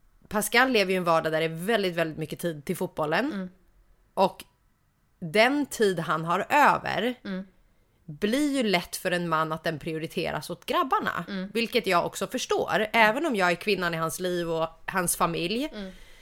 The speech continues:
Speaker 1: så förstår jag att fritiden också ska gå till hans grabbar.
Speaker 2: Mm.
Speaker 1: Och sitter grabbarna online och spelar, då vill ju han gärna vara där.
Speaker 2: Ja.
Speaker 1: Och för mig, för att klargöra, så har jag inget problem med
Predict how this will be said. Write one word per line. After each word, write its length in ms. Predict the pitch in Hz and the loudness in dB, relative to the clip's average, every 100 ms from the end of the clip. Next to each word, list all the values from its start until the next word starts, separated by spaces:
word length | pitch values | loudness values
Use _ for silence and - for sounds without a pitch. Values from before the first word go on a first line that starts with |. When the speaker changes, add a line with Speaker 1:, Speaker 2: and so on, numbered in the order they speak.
| - - | -20 -4
Speaker 1:
så 180 | - 226 | 0 2
förstår 460 | 240 - 262 311 | 0 0 2 2
jag 200 | 285 180 | 4 6
att 120 | 165 - | 4 2
fritiden 540 | 202 175 196 180 175 | -2 -2 -2 0 0
också 260 | 156 - 170 | -2 -4 -2
ska 160 | 175 | 0
gå 300 | 170 165 151 | 0 0 -2
till 340 | - 190 156 151 | -2 -4 -4 -2
hans 220 | 156 175 | -4 2
grabbar. 640 | 240 220 277 - - 180 202 | 4 4 6 4 2 -4 -4
Speaker 2:
Mm. 220 | 190 180 - - | -6 -6 -8 -4
Speaker 1:
Och 120 | 185 | -2
sitter 220 | 208 190 | 0 2
grabbarna 460 | 185 185 170 233 330 | 4 6 6 4 4
online 400 | 240 240 247 185 | 4 4 4 2
och 60 | 170 | -2
spelar, 600 | - 165 220 330 - 175 - - | 0 0 4 4 4 -4 -8 -8
då 140 | 165 | -4
vill 160 | 160 202 | -2 -2
ju 60 | |
han 260 | 190 151 151 | 0 0 2
gärna 280 | 160 143 147 | 2 2 -2
vara 100 | 175 | 4
där. 300 | 202 - 190 | 4 6 4
Speaker 2:
Ja. 120 | 180 - - - - - - - - - - | 0 -4 -16 -20 -20 -20 -20 -20 -18 -18 0
Speaker 1:
Och 220 | 226 226 | 0 0
för 220 | - 269 | 0 2
mig, 680 | 277 403 156 180 285 392 277 | 4 4 4 4 2 -2 -2
för 160 | 226 | -2
att 100 | 180 | -2
klargöra, 960 | - 226 247 214 240 339 202 135 175 311 - | -2 2 4 4 2 2 2 4 2 2 -4
så 180 | - 240 | 0 4
har 120 | 226 | 6
jag 180 | 190 - | 4 2
inget 320 | 220 190 190 | -2 -2 -2
problem 540 | 202 180 269 285 226 - | -4 -2 -2 0 0 -2
med 300 | 175 165 | -2 0